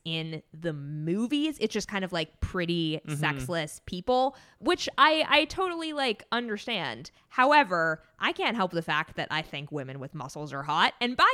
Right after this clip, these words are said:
Speaker 1: the way, there's not that many mainstream movies where there are, like, properly buff women. And obviously, like, you know, both Natalie Portman and Tessa Thompson are still, like, very kind of, like,
Speaker 2: Yeah.
Speaker 1: yeah, I'm literally, like, just
Speaker 2: Fighting, yeah.
Speaker 1: <laughs> um,
Speaker 2: I mean,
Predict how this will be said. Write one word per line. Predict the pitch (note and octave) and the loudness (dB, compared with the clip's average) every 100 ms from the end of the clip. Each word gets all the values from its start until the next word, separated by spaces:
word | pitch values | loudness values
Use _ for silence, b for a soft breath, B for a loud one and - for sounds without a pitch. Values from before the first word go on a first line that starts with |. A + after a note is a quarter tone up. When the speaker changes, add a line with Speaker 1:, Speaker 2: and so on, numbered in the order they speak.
| A#3 | 2
Speaker 1:
the | F3+ | -2
way, | C#4+ B3+ F3 D#3+ | 0 0 0 0
there's | B3+ E4 A3+ | 2 2 2
not | B3 E4 - F3 | 2 2 0 0
that | G#3 B3 | 2 2
many | G#3 A3 | -2 -2
mainstream | E3+ F#3 G3+ - F3+ | -2 -2 -4 -4 -6
movies | C#3+ F#3 A3+ A#3 | -6 -6 -6 -4
where | F#3 | -4
there | F3 G3+ | -2 -2
are, | F#3+ | -2
like, | E3 C#3+ | -4 -6
properly | - E3+ F3 F3+ D#3 | -6 -4 -4 -4 -6
buff | C#3 C#3 D#3 - | -6 -8 -8 -8
women. | C#3+ F#3 G#3 | -8 -4 -4
And | F3 - | -6 -6
obviously, | A3 F3 - C#3 | -6 -6 -8 -12
like, | A#2+ E2 _ _ b b b b | -12 -14 _ _ b b b b
you | D#4 | -10
know, | D#3+ G2+ - | -10 -10 -8
both | - B3+ | 0 0
Natalie | F#3+ D#3 C#3 D#3 | 2 -2 -2 -2
Portman | G#3+ D3+ D3 | -2 0 -4
and | E3 | -4
Tessa | B3 F#3 | -6 -6
Thompson | E3+ G3 F#3+ F#3 | 0 -2 0 -6
are | F3+ | -8
still, | - F#3 | -4 -4
like, | F3 F3 | -2 -6
very | F#3+ G#3 B3+ G#3+ F#3 | -6 -2 0 0 -2
kind | - F#3 | -4 -4
of, | F3 | -4
like, | F3 D#3+ D#3+ - - | -4 -4 -4 -4 -2
Speaker 2:
Yeah. | C3+ | 0
Speaker 1:
yeah, | F3 D#3 | 0 2
I'm | G3 F#3+ | 2 0
literally, | F3 F3+ D#3 C#3+ | -2 -2 -4 -4
like, | D#3+ F3+ | -2 -4
just | - G#3 - F3+ | -6 -12 -8 -2
Speaker 2:
Fighting, | D3+ C#3+ C#3 | 2 4 4
yeah. | D3 A4+ B4 A#4+ B4 B4+ | 2 6 8 8 4 2
Speaker 1:
<laughs> | - - | -6 -2
um, | D#4 D#4+ D#4+ D4 C4 A3 F3+ | 2 4 4 4 0 -4 -2
Speaker 2:
I | F#3 | 0
mean, | G3+ | 0